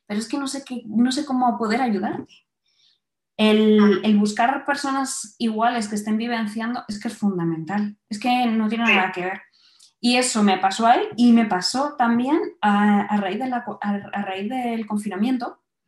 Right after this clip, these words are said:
Speaker 1: eh, que fue una época muy dura.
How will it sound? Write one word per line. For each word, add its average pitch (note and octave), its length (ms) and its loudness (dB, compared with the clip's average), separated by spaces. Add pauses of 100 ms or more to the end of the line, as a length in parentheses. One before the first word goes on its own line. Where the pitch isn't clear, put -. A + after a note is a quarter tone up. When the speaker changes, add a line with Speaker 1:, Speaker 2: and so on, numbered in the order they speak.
(460)
Speaker 1:
eh, F#3+ 960 -2
que G#3 100 -6
fue G#3 160 -4
una A#3 140 -2
época A#3 340 -4
muy A#3 260 2
dura. G3+ 360 -4